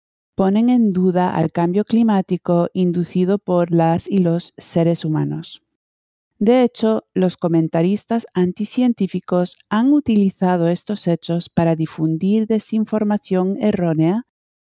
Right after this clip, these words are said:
y ocultar el trabajo de las y los científicos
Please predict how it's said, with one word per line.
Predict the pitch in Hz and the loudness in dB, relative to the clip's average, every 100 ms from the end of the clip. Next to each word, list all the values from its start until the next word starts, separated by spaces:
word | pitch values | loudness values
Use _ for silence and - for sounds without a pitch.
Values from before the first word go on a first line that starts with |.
| _ _ | _ _
y | - 233 | 0 2
ocultar | 233 240 226 - 247 269 | 2 0 0 0 0 2
el | 277 | 2
trabajo | - 202 185 185 - 190 196 | 2 0 2 0 0 -2 -2
de | 185 180 | -2 2
las | 175 196 - | 2 0 -2
y | 240 | 0
los | 208 196 | 0 -2
científicos | - 175 165 - 208 180 - 165 170 | -2 0 0 -2 -2 -2 -2 -2 -4